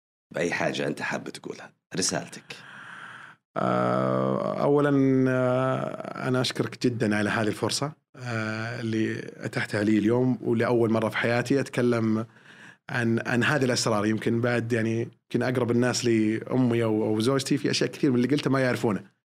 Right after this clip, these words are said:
Speaker 2: حقيقة. فأنا أشكرك إن أعطيتني الفرصة إني أتكلم وأطلع على قولتهم كل اللي في، في قلبي. و-، وأتمنى أنها تكون رسالة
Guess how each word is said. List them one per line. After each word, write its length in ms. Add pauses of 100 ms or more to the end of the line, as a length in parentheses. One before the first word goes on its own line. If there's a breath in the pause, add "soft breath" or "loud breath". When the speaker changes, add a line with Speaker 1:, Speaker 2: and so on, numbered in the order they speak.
(120)
Speaker 2:
حقيقة. 380 (720 loud breath)
فأنا 1500
أشكرك 340
إن 120
أعطيتني 600
الفرصة 260
إني 100
أتكلم 400 (360)
وأطلع 300
على 240
قولتهم 300
كل 140
اللي 160
في، 300
في 120
قلبي. 280 (800 loud breath)
و-، 1500
وأتمنى 320
أنها 120
تكون 200
رسالة 480